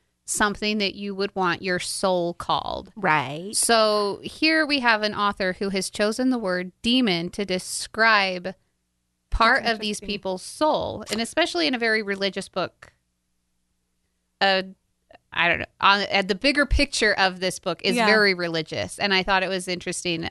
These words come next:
Speaker 1: like, thinking about this. Like, he just named your soul a demon.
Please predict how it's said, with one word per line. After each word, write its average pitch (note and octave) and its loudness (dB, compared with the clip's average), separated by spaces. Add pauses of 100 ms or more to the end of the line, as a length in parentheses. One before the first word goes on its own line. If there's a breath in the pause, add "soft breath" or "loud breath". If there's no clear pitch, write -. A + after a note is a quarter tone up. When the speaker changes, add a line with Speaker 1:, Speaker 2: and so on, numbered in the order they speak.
Speaker 1:
like, - -18 (360)
thinking A3+ 2
about F#3 2
this. F3 -2
Like, F3+ -4
he D4 -2
just F4+ 0
named G#3+ 2
your F#3+ -2
soul E3 -4
a E3 0
demon. D3 -8